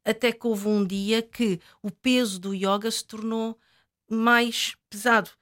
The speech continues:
No início eu fazia para continuar lá, não é?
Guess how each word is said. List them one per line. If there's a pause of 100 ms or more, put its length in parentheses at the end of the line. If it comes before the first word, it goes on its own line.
(120)
No
início
eu
fazia
para (460)
continuar
lá,
não
é?